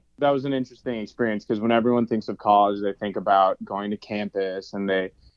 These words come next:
they have fraternities and sororities and they have their sports teams and, you know, they have the football field and all that stuff. But you don't have that in New York City. It's a lot of commuter schools, so you just kinda go in, you do your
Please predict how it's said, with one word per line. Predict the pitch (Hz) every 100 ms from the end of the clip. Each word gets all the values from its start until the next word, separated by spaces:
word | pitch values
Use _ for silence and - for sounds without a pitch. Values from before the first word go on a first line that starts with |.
| _ _ -
they |
have | 101 101
fraternities | - 110 120 113 113 113 104
and | 107
sororities | - 110 107 104 98 98 95 95
and | 98
they | 98
have | 98 101
their | 101
sports | 98 - 107 98 -
teams | - 104 98 98 90
and, | 104 98 95 95 92
you | 101
know, | 95 92 90
they | 92
have | 95 92
the |
football | - 117 - 104 98
field | - 101 92 92
and | 95
all | 95
that | 98 92
stuff. | - - 95 -
But | 98 90 - _ _ _ _
you | 110
don't | 135
have | 117 127 120
that | 104
in | 101
New | 101 92
York | -
City. | - 98 95
It's | 92 -
a | 104
lot | 101
of | 101
commuter | - 98 92 101
schools, | - 110 110 107
so | 104
you | 95
just | 92 -
kinda | 98 95
go | 92 95 104
in, | 113 110
you | 98
do | 95
your | 92